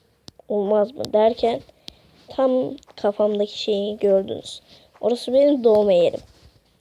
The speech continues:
Of! Manyak itemler çıktı abi. Ya var ya şu Skywars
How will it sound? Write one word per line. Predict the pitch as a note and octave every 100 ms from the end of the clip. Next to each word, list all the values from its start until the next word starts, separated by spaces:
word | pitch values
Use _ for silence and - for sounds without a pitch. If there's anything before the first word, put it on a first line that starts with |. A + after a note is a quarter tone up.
| - - - - - - _ _
Of! | D#4+ D4 C#4+ C4+ C4+ C4 C4 B3+ B3 A#3+ A#3 A3+ G#3 - - - - _ _ _ _ _ _
Manyak | G#3+ A3+ A3+ A#3+ C4+ C4+
itemler | A#3+ - A#3 A#3 B3 C4
çıktı | - - -
abi. | G#3 G#3 A3 B3 A#3 G#3 - - -
Ya | A#3 A3
var | A#3+ A#3+
ya | G#3
şu | - A#3+
Skywars | - - A#3+ A#3 A#3